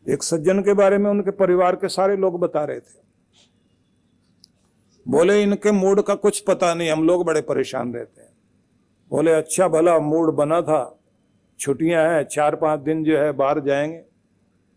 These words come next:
गाड़ी में जाते जाते कार यही चला रहे थे और बच्चे बता रहे हैं कि माँ ने थोड़ा सा ही कुछ कह दिया, तो साधारण बात थी।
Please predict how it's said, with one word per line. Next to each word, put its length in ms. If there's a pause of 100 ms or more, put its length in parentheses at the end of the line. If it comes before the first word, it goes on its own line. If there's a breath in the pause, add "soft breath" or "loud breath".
(140)
गाड़ी 300
में 160
जाते 360
जाते 460 (480)
कार 220
यही 220
चला 280
रहे 180
थे 160 (1160 soft breath)
और 600 (340)
बच्चे 260
बता 320
रहे 100
हैं 80
कि 60
माँ 300
ने 120
थोड़ा 360
सा 140
ही 60
कुछ 220
कह 220
दिया, 260 (2250)
तो 60
साधारण 520
बात 180
थी। 320